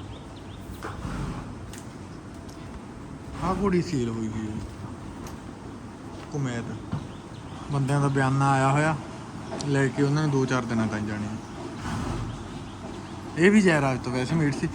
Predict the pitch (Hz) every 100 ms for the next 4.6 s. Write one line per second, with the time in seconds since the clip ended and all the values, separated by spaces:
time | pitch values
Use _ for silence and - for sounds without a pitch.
0 | - - 196 190 220 214 180 175 175 185
1 | 190 190 185 190 196 190 202 175 175 196
2 | - - - - - 185 190 226 226 196
3 | 185 190 175 185 180 190 175 175 208 202
4 | 180 175 165 175 190